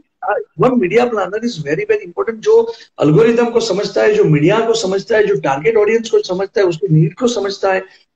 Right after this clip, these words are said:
how people is coming to the different handles, और वो कैसे चीजें देखता है। वही चीज YouTube के ऊपर आप जब मीडिया प्लानिंग करके जाते हो,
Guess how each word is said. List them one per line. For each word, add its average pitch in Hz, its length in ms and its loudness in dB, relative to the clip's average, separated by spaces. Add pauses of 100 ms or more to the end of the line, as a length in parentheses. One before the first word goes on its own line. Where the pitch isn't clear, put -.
(100)
how 233 140 6
people 240 260 2
is 240 160 2
coming 226 360 -2 (280)
to 202 280 -4
the 208 100 2
different 180 480 -2
handles, 175 400 4 (440)
और 196 140 2
वो 196 140 2
कैसे 190 360 0
चीजें 196 300 0
देखता 180 320 0
है। 202 80 -2
वही 254 260 2
चीज 269 440 -2
YouTube 240 300 -4
के 240 140 -2
ऊपर 220 240 0
आप 214 240 0
जब 208 160 -4 (180)
मीडिया 185 260 0
प्लानिंग 190 320 -2
करके 185 260 -4
जाते 151 300 -2
हो, - 140 -8